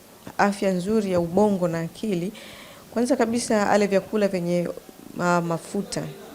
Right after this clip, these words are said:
ambao ndani yake kuna omega three fatty acids tunaziita. Vyakula hivi vya, vyenye omega three fatty acids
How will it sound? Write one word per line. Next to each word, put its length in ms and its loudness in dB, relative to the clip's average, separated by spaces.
ambao 360 4
ndani 300 0
yake 480 2
kuna 460 -4
omega 360 2
three 500 -2
fatty 320 2
acids 400 -6
tunaziita. 580 -8
Vyakula 500 2
hivi 580 0
vya, 460 0
vyenye 220 0
omega 400 2
three 340 -2
fatty 360 -4
acids 420 -2